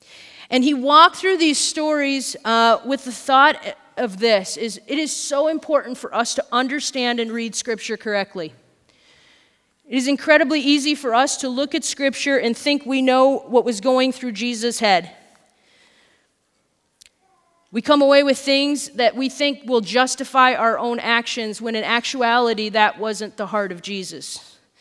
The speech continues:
We, he specifically, he specifically talked about anger and how we will use that story for our benefit to, like, make our actions look okay.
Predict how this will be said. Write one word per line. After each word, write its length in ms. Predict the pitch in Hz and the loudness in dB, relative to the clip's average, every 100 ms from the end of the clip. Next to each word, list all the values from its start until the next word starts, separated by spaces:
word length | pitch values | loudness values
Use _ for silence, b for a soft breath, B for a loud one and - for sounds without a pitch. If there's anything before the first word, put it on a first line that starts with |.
| b b b b b b b - | b b b b b b b -18
We, 140 | 214 | -18
he 180 | - 262 | -8 -4
specifically, 600 | 247 247 - 302 269 254 - _ _ | -4 -4 -4 -2 -2 -4 -6 _ _
he 180 | - 277 | -8 -6
specifically 600 | - 262 320 - 247 247 | -4 -4 -4 -6 -4 -4
talked 300 | 247 233 233 | 0 0 -2
about 220 | 220 202 | -2 -2
anger 380 | 196 196 180 151 - _ _ _ b b b b | -2 -6 -6 -10 -14 _ _ _ b b b b
and 100 | 208 | 2
how 120 | 269 | 2
we 200 | 262 294 | 4 2
will 140 | 311 285 | 2 0
use 340 | 254 339 269 | 0 0 2
that 220 | 285 269 | 2 2
story 400 | - - 285 277 | 0 -2 2 2
for 260 | 269 262 - | 2 2 4
our 160 | 247 269 | 4 4
benefit 600 | 269 269 262 240 226 - | 2 2 0 -2 -4 -2
to, 140 | 254 | 0
like, 280 | 226 220 226 | 2 2 0
make 280 | 247 262 - | -2 -2 -2
our 160 | 233 | 0
actions 540 | 220 220 - 233 214 202 | 2 0 -2 -8 -8 -10
look 140 | 202 | -6
okay. 500 | 202 208 190 156 | -8 -4 -4 -4